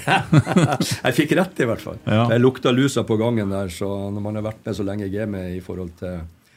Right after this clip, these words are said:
Speaker 1: hva som skjer i ulike prosesser, så l-, lukta jeg, og det gjorde nok, det gjorde nok, eh, Lars også. Men det var en, eh, veldig, nå gjorde ikke, nå gjorde ikke forbundet noe feil sånn juridisk sett, men det var liksom måten de,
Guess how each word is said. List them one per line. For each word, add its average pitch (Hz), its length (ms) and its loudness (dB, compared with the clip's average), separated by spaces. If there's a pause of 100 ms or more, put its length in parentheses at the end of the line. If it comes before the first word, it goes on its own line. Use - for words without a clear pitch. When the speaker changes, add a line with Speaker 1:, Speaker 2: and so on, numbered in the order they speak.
(160)
Speaker 1:
hva 104 120 -4
som 98 140 -4
skjer 107 320 -2
i 95 140 -2
ulike 98 320 -6
prosesser, 95 500 -6
så 98 320 -6
l-, 85 140 -8 (560)
lukta 104 360 -2
jeg, 90 140 -2
og 78 100 -10
det 104 140 -2
gjorde 107 160 -2
nok, 87 260 -6 (200)
det 104 100 -2
gjorde 101 160 -2
nok, 92 200 -10
eh, 98 220 -6
Lars 101 300 -2
også. 110 160 -2
Men 101 160 -4
det 123 60 -2
var 135 180 0
en, 131 80 -2
eh, 123 160 -4
veldig, 131 240 0 (1400)
nå 120 140 6
gjorde 139 180 4
ikke, 160 180 2 (140)
nå 131 140 2
gjorde 120 180 2
ikke 147 160 -4
forbundet 127 480 0
noe 101 120 -4
feil 120 440 -2
sånn 98 220 -4
juridisk 113 580 -2
sett, 87 180 -8
men 107 120 -6
det 113 60 -4
var 117 120 0
liksom 110 240 -2
måten 113 480 -2
de, 95 100 -4